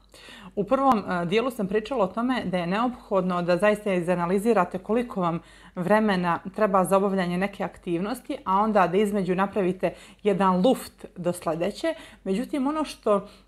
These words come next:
sad želim, e, da vam kažem jeste da je neophodno da u toku dana pravite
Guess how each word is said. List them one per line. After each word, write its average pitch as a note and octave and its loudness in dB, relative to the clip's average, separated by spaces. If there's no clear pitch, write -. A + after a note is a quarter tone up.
sad C4 0
želim, B3 2
e, A3 -2
da F3+ 0
vam F3 -2
kažem A3+ -2
jeste G#3 -2
da F#3+ -4
je F3+ 0
neophodno A3+ 0
da F3+ 0
u F3 0
toku F#3+ -6
dana A#3 -2
pravite A3 0